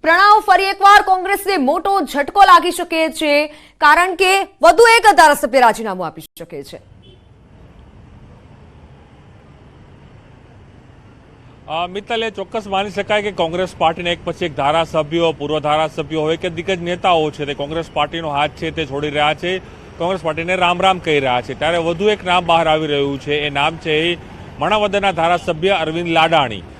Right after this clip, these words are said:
Speaker 2: તેઓ પ્રથમ વખત જ ધારાસભ્ય બન્યા છે. જવાહર ચાવડા જેવા દિગ્ગજ નેતા જે પહેલા કોંગ્રેસ પાર્ટીમાં હતા, ત્યારબાદ તેઓ ભારતીય જનતા પાર્ટીમાં જાય છે, તેઓ મંત્રી પણ બને છે અને તેઓને, અ, જે કહી શકાય કે ભારતીય જનતા પાર્ટી ટિકિટ પણ આપે છે.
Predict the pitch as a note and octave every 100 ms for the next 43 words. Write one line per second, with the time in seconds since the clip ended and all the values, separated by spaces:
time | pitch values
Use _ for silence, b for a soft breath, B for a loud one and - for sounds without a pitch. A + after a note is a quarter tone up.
0 | B - D#3 E3+ D#3 D3+ F3 E3+ F#3+ F#3
1 | G3 E3 E3 F3+ - D#3+ F#3 E3+ F3 F3+
2 | F3+ - F#3+ F#3+ E3 C#3 D#3 E3 D#3+ D#3+
3 | E3 D#3+ E3 D3+ D3+ D#3+ E3+ D#3+ D#3 E3
4 | C#3+ G#2+ B B - G#3 G3+ A#3+ A#3+ B3+
5 | C#4 - G#3 F#3+ F#3+ E3 D3+ D3 C3 D#3
6 | D#3 E3 E3 - E3 D3+ D#3 D#3+ D3 D3+
7 | D3+ D#3+ D#3+ D3+ D#3+ D#3+ E3 E3 D3+ D3
8 | C#3+ C3 B B D3+ E3+ F3 E3 E3+ E3+
9 | F3 F3 E3 F#3+ F3+ E3 E3+ D#3+ D#3 D#3+
10 | G3 F#3+ B B B C#3+ D#3+ E3 D#3+ D#3+
11 | F#3 D#3 D#3 E3 D3+ D3+ D#3+ G3+ G#3+ -
12 | D3 A#2+ A#2+ A2+ -